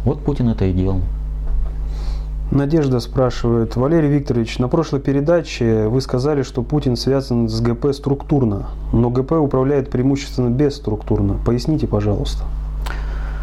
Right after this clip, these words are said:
Speaker 1: Значит, э, ситуация такая.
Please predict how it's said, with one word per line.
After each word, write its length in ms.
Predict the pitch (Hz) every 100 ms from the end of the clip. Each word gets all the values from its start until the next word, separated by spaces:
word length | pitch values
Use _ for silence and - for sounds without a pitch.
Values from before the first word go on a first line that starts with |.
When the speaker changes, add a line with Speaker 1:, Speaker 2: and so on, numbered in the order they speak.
| - - - - - - 98 98 - -
Speaker 1:
Значит, 460 | 107 139 160 - - - - - -
э, 400 | 135 117 110 107 104 -
ситуация 540 | - 131 151 156 135
такая. 560 | - 131 117 92 78